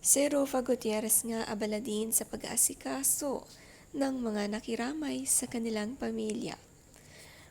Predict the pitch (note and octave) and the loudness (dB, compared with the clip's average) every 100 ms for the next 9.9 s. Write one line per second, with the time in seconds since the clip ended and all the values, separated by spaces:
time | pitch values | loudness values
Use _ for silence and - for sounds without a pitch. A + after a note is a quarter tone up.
0 | - C#4+ C4+ C4+ C4 B3+ A#3 - G3+ - | -4 0 0 0 -2 -4 -4 -4 -6 -8
1 | - - - - - - - - B3+ C4 | -12 -20 -20 -20 -20 -20 -12 0 0 2
2 | B3+ B3 A#3 A3 A3+ A3+ - G#3+ A3 - | 0 -2 -2 -2 -2 -2 -4 -6 -6 -4
3 | A3 G#3+ G#3+ G3+ B3+ A3+ A3 G#3+ G#3+ - | -6 -4 -4 -4 -2 -2 -2 -4 -4 -2
4 | G3 G#3+ G#3 A3 A#3+ A3 G3 A#3+ - C#4+ | -2 -4 -4 -4 -2 -4 -2 6 6 6
5 | B3+ G#3+ F#3+ F3+ F#3 - F#3+ F#3+ G3 G3 | 0 -2 -2 -2 -4 -6 -6 -6 -6 -4
6 | E3 - - - - - - - - - | -6 -8 -16 -20 -20 -20 -20 -20 -20 -20
7 | - - - - - - B3+ A#3 G#3+ G#3+ | -20 -20 -20 -20 -20 -10 -2 -2 0 -2
8 | G#3 A3+ A#3 C#4+ B3+ G3+ - A3 G3+ G3+ | -2 -2 -2 -4 -4 6 6 6 2 -4
9 | - G#3+ G#3 G#3 - G#3+ B3 D4 D3 | -4 -4 -4 -6 -6 -6 -4 0 -2